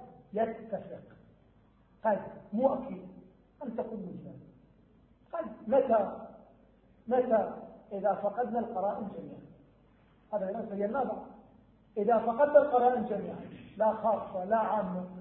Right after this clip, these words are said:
لا مناسبة الحكم والموضوع، قد. وهذا فرض نادر،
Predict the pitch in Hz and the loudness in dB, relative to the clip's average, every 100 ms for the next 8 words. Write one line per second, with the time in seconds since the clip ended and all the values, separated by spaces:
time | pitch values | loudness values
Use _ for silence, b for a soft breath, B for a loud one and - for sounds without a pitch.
0 | - 220 254 254 247 254 233 220 233 226 | 0 4 6 6 4 4 4 2 0 -2
1 | 226 202 226 220 240 277 - - 240 220 | -4 -2 0 2 4 2 0 0 2 2
2 | - - - - - _ _ - 208 262 | -2 -12 -18 -20 -20 _ _ -12 -8 -4
3 | 269 233 247 - 247 220 214 120 - | -2 -2 -4 -6 -4 -4 -6 -8 -12